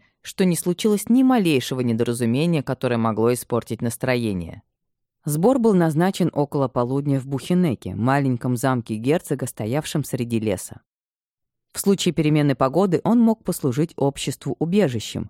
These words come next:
но сегодня в этом не было надобности. Погода стояла великолепная, только, пожалуй, слишком жаркая для октября. Солнце просто жгло, и это даже мешало завтраку, поданному на открытом воздухе.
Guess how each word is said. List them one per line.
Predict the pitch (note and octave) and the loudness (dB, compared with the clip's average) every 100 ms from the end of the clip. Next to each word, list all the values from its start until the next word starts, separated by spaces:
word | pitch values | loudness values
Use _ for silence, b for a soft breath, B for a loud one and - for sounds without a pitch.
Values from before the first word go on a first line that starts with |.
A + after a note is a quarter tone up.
| _ | _
но | F#3 A#3 C4+ | 2 4 2
сегодня | F3 B2+ C#3+ D3+ | 0 2 2 2
в | A#2 | 2
этом | C3 B2 C3 | 2 2 4
не | C3+ | 2
было | A#2 A2 | 2 2
надобности. | A2 G2+ G2 G2 - G2+ - _ - | 2 0 -4 -6 -8 -14 -18 _ -6
Погода | A2 A#2 A3+ G#3+ | -4 0 2 0
стояла | - F3+ E3+ D#3+ | -2 -2 0 0
великолепная, | D3 F#3 - D3 B2 - G#2+ F#2 - _ _ | 0 0 0 0 0 0 -2 -6 -8 _ _
только, | A#3+ A#3 G3 | -2 -2 -2
пожалуй, | - F#3 F3 E3+ D#3 | 0 0 2 0 0
слишком | E3+ E3+ - E3+ | -2 -2 0 2
жаркая | E3 F3 - A2+ | 2 0 0 -4
для | G#2 G#2 | -2 -4
октября. | - A#2 A2 G2+ - _ _ _ _ _ - | -4 -4 -2 -4 -6 _ _ _ _ _ -14
Солнце | - E3+ A#3+ - - | -2 2 2 0 -4
просто | B2 A#2+ - C#3 | -2 -2 0 -2
жгло, | D#3 G#3 B2 - - | 2 2 2 -2 -4
и | A2+ | 0
это | F3 E3+ | 2 2
даже | B2+ A#2+ C3 | 2 2 2
мешало | C3+ - D3 D3 | 2 2 0 2
завтраку, | E3 - - - A2 | 2 0 -4 -4 -2
поданному | B2 B2+ A#2 A2+ | 0 2 2 2
на | A2+ | 0
открытом | G#2+ - A#2 A#2 A#2 | -2 -4 -2 0 0
воздухе. | B2 G#2 G#2 - - | 0 0 -6 -14 -18